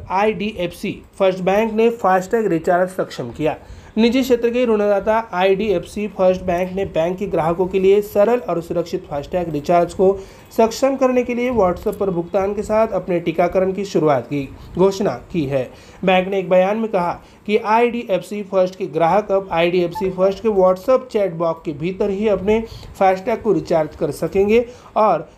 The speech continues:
चैट थ्रेड के भीतर से लेन देन पूरा कर सकेंगे। आईडीएफ़सी फर्स्ट बैंक के ग्राहक बैंक के आधिकारिक WhatsApp चैट बॉक्स नंबर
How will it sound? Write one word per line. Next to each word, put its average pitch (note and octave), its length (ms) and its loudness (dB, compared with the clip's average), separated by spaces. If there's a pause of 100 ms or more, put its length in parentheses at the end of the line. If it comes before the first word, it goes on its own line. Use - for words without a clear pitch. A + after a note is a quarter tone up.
(140)
चैट B3+ 260 2
थ्रेड A#3 240 0
के A#3+ 80 -6
भीतर A3+ 320 -2
से G#3 280 0
लेन G#3+ 260 2
देन A#3 140 0
पूरा F3 260 0
कर D3+ 160 -2
सकेंगे। D3+ 580 -6
आईडीएफ़सी G3 720 2
फर्स्ट F#3+ 340 -2
बैंक F3+ 340 -2
के F3+ 100 -4
ग्राहक E3 340 0
बैंक E3+ 380 0
के F3+ 100 0
आधिकारिक E3+ 600 2
WhatsApp E3 540 0
चैट E3 160 0
बॉक्स D#3 340 0
नंबर E3 300 2